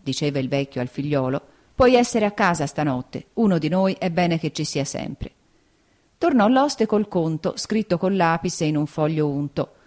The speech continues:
Lo depose con noncuranza sulla tavola, parlottando. Il giovanotto diede un'occhiata alla cifra, aggrottò le sopracciglia,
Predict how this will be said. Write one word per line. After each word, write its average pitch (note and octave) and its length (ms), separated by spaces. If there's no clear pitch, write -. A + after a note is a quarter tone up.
Lo D3 140
depose D#3 460
con C#3 160
noncuranza D3+ 640
sulla A3 280
tavola, C3 440
parlottando. B2+ 840
Il D3 160
giovanotto E3+ 500
diede C#3 240
un'occhiata C3+ 460
alla C3+ 120
cifra, B2+ 420
aggrottò D#3+ 520
le C3 100
sopracciglia, F3 800